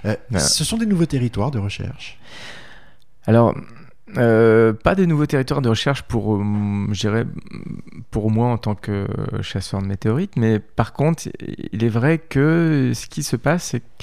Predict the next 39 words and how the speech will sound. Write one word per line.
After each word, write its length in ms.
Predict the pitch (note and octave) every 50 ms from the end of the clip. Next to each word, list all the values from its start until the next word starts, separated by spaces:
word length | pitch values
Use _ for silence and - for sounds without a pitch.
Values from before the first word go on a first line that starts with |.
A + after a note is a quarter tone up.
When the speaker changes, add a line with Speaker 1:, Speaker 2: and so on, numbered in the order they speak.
| - - - - - - - - -
Speaker 2:
qu'il 80 | G#2 G#2
y 20 |
a 40 | G#2+
eu 220 | A2+ A2 G2+ - - - - - - - -
des 160 | - E2+ A2 A2
météorites 400 | A#2 G#2+ - A#2+ B2 B2 - -
qui 80 | -
ont 80 | G#2 G2+
été 120 | F#2+ -
répertoriées 520 | F#2+ G2+ F#2+ - G2 - - - G#2 G#2 G2+
depuis 360 | F#2 - - - F#2 F2+ F2+
longtemps, 360 | F2+ F#2+ F#2 - - D#3 F#3+
avec 160 | F3+ B2+ -
parfois 300 | - A2 - - C3+ B2+
des 120 | A#2 A2 A2
informations 560 | G#2+ G#2 - - G#2 G2 F#2+ F#2 - - G#2+
assez 240 | B2+ - - C3+ -
précises. 560 | - - G2+ - - - C#3 E3 F3 C#3+ A2+ A#2+ - - - - - - - - - - - - - - - - - -
Et, 500 | A2 A2+ B2 C#3 D3 D#3 D#3+ E3 D#3+ - - -
euh, 340 | G2 G2+ G2+ G2+ G2+ G#2+ G2+ G2+
il 60 | G#2
y 80 | A#2+
a 60 | B2 B2+
des 120 | B2+ B2
gens 280 | A2 A2 A#2 C3 D#3 -
qui, 240 | - - A2+ A2
localement, 680 | G#2+ A#2 C#3 B2+ - C3+ A2+ A2 G#2 G2+ A2 D#3+ E3+ C#3
se 60 | G#2+
disent, « 160 | G#2 G2 F#2+
Voilà, 540 | F#2 G2+ F#2+ F#2 G#2+ C3+ C#3 B2+ - - -
euh, 160 | - - - - - - - - - -
une 120 | - G2+ G2+
météorite, 400 | G2+ - - G2 G2 G#2 - -
c'est 120 | - G2+
intéressant 580 | F#2+ F#2+ F#2 - F#2+ F#2+ F#2+ - - - G2+ G2+
à 140 | G2 -
chercher, 380 | G2 - - - - - - -
à 80 | G#2+ -
trouver », 480 | - - - F#2+ G2+ A2+ C#3 E3+ G3